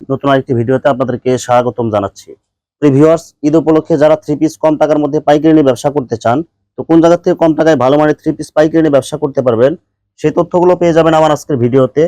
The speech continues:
আর এই তথ্যগুলো পেতে হলে অবশ্যই আমার YouTube চ্যানেল সাবস্ক্রাইব করে দেবেন এবং আমার Facebook পেজ ফলোতে পাশে থাকবেন। আর ভিডিওটি ভালো লেগে থাকলে অবশ্যই লাইক, কমেন্ট, শেয়ার করে পরবর্তী ভিডিও বানাতে উৎসাহিত করবেন। তো কথা না বাড়িয়ে চলুন শুরু করা যাক আজকের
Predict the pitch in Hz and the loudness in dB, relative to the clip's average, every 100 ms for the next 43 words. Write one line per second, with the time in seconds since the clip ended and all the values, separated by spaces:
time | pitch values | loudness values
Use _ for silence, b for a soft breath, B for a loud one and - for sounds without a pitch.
0 | - _ _ - 131 139 165 - 175 180 | -4 _ _ -2 0 2 0 0 2 2
1 | 180 175 175 165 170 147 156 - 165 151 | 2 2 2 2 2 2 -2 -2 -2 0
2 | 160 156 - 147 139 151 151 - 139 135 | 0 -2 -4 -6 -4 -4 -6 -6 -2 2
3 | 156 170 _ _ - 117 - 147 147 - | 2 -2 _ _ -8 -8 -4 -2 -2 -2
4 | 156 156 165 185 180 _ _ - 131 156 | -4 0 0 0 -6 _ _ -8 -2 0
5 | 156 156 - 160 151 160 151 _ 147 160 | 0 0 -2 -2 0 -2 -2 _ 0 2
6 | 175 185 _ _ 156 151 147 139 131 110 | 0 -4 _ _ -4 -2 -4 -6 -6 -6
7 | 92 82 - _ _ _ _ - 117 127 | -6 -12 -14 _ _ _ _ -8 -4 0
8 | 160 170 165 170 175 165 165 165 165 151 | 2 2 2 2 0 -2 -2 0 0 0
9 | - 175 156 147 143 156 160 - 135 139 | -2 -2 0 -2 -2 -4 -4 -4 -2 -2
10 | 139 165 165 170 165 165 143 135 147 147 | 0 -2 0 0 0 -2 -2 0 2 0
11 | 143 151 - 127 110 101 90 85 - _ | -2 -6 -4 -4 -2 -4 -4 -8 -20 _
12 | _ _ _ _ - 156 147 175 175 175 | _ _ _ _ -6 -4 -2 0 2 2
13 | 180 175 170 151 - 156 165 165 156 160 | 0 0 0 0 -2 -2 0 0 0 0
14 | 151 - | -2 -2